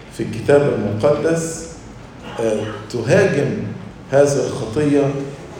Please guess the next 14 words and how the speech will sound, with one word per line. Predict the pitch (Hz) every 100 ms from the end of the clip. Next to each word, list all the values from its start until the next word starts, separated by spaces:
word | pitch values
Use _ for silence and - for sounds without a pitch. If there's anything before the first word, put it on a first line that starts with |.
| -
وربما، | 110 117 113 139 143 131 127 131 - - - - -
آه، | 110 110 113
ما | 139 139
ذكره | 139 139 135 127 -
القديس | 117 117 123
بولس | 120 127 117 -
الرسول | 110 95 127
في | 127 - - -
كورنثوس | 120 131 - -
الأولى | 95 123 131 110 107
ستة | 107 139 135 - 120 120 - - - -
من | 95 101
تسعة | 143 120 110 104
لحداشر، | 107 - 139 - 160